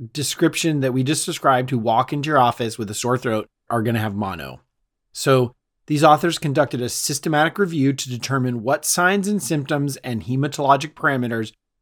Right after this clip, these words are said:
are most useful to diagnose mono against a reference standard test. They registered with the Prospero database, they followed the prisma protocol, and they searched PubMed. They found seventeen studies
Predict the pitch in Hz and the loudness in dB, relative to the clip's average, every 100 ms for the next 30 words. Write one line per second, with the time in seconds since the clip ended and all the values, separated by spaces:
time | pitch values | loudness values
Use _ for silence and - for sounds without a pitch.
0 | - 127 127 131 139 147 - 139 135 135 | -4 -2 0 4 4 4 0 2 2 2
1 | 135 127 120 - 117 117 113 113 120 - | 0 0 -2 -6 -2 0 0 0 -4 -2
2 | 113 113 107 101 110 107 - 101 104 107 | -2 0 -2 -2 -4 -4 -4 -4 -2 -2
3 | - 113 104 - - _ _ - - 123 | -2 -2 -2 -4 -6 _ _ -6 0 0
4 | 107 95 - 80 - - - _ _ _ | 0 -2 -8 -10 -10 -10 -12 _ _ _
5 | _ _ 123 113 123 131 143 - 156 156 | _ _ -4 -2 0 0 0 2 4 4
6 | 143 139 135 - 131 131 160 143 135 139 | 4 2 2 0 0 2 2 2 4 2
7 | 143 139 139 135 - _ _ _ 120 - | 4 4 2 2 -6 _ _ _ -10 0
8 | 139 139 131 120 151 139 147 139 143 135 | 4 4 2 0 2 4 2 2 4 4
9 | 131 139 131 113 117 - 139 123 - - | 4 6 6 2 -4 -4 -4 -4 -4 -12
10 | - - 135 110 92 62 - _ _ _ | -18 -8 -6 -4 -8 -12 -16 _ _ _
11 | _ _ 120 135 151 139 127 - - 151 | _ _ -2 2 4 4 2 -2 4 4
12 | 190 165 220 233 - 143 110 143 240 - | 4 0 0 0 4 2 2 -4 -6 -12